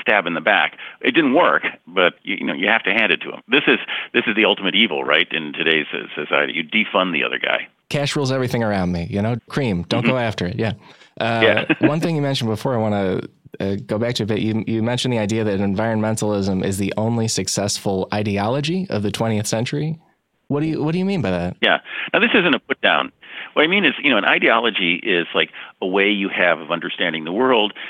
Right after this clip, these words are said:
Speaker 1: and what is good and what is bad and how you should g-, go about doing things. I mean, that, that's what it, ideology is. And if you think about it, um,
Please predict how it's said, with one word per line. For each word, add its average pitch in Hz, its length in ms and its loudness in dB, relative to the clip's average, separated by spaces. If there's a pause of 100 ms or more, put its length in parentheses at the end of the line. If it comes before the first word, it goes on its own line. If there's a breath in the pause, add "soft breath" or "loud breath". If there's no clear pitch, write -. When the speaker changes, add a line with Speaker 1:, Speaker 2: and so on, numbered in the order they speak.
(120 loud breath)
Speaker 1:
and 80 200 0
what 92 140 2
is 80 100 -2
good 95 280 4
and 85 100 -2
what 80 140 0
is 78 80 -8
bad 110 380 4
and 87 80 -2
how 87 120 0
you 82 220 -2
should 69 200 -10
g-, - 160 -20
go 78 200 2
about 73 240 0 (380)
doing 110 280 2
things. - 220 -10 (140)
I 101 60 -6
mean, 95 160 -2
that, 92 180 -2
that's 110 200 0
what 82 80 0
it, 80 120 -4 (160)
ideology 85 560 0
is. 85 100 -2 (400 loud breath)
And 98 360 2
if - 140 -10
you 156 100 -6
think 285 140 0
about 82 240 0
it, 98 100 -2 (500)
um, 87 600 0